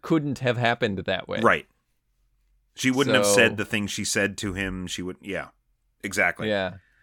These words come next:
Speaker 1: It couldn't play out the same, so
Speaker 2: But I think you
Speaker 1: maybe
Speaker 2: just avoid that by avoiding dialogue like that, <laughs> you know, <laughs> later on.
Speaker 1: Yeah, hopefully. And it could be that the accelerator won't let that happen.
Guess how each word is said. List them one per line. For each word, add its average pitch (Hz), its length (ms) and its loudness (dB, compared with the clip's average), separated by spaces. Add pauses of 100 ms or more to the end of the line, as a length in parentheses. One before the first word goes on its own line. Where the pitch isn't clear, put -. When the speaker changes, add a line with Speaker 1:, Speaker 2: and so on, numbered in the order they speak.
(160)
Speaker 1:
It - 220 -2
couldn't 120 260 0
play 117 240 0
out 127 220 2
the 104 100 -4
same, 98 340 -6
so 101 280 0
Speaker 2:
But 135 100 4
I 113 40 2
think 107 160 2
you 110 60 -2
Speaker 1:
maybe 110 60 0
Speaker 2:
just - 220 -6
avoid 110 400 2
that 90 240 0
by 85 300 -4 (220)
avoiding 87 400 -4
dialogue 76 520 -6
like 65 180 -16
that, - 260 -6 (120)
<laughs> - 100 -20
you 165 160 6
know, 220 300 8 (300)
<laughs> 160 60 0
later 110 340 4
on. 78 340 0 (600)
Speaker 1:
Yeah, 117 400 2
hopefully. 104 600 2 (180)
And 104 380 -4 (640)
it 127 160 0
could 202 200 8
be 180 140 6
that 160 200 2
the 107 140 2
accelerator 127 720 4
won't 110 280 -2
let 113 200 0
that 113 200 2
happen. 107 480 0